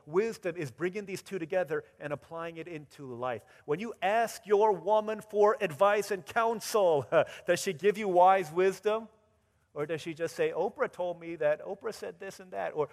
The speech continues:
"This book that I read said," or does she flow, out of her mouth flow wisdom that comes from God? Because when you have children,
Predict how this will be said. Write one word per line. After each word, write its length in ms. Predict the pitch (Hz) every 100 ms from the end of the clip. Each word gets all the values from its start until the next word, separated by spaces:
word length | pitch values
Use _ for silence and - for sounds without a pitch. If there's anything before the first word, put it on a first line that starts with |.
| _
"This 120 | 175
book 260 | 123 185 214
that 120 | 226
I 40 | 196
read 160 | 180
said," 120 | 185 - -
or 160 | - 185
does 200 | 185 180
she 220 | - 175 - _ _
flow, 580 | 214 214 220 208 190 185 139
out 220 | 170 202
of 80 | 185
her 80 |
mouth 260 | 180 185 180
flow 220 | - 190
wisdom 720 | 160 170 185 151 - 165 143
that 160 | 139 139
comes 720 | - 170 156 135 117 101 - _ _ _ _ _ _
from 220 | 143 123
God? 520 | 117 131 110 95 87 _ _ _ _ _ _ _ _ _ _ -
Because 260 | 156 156 135
when 160 | 202
you 140 | 220 202
have 240 | 185 175
children, 760 | - 214 208 180 147 135 139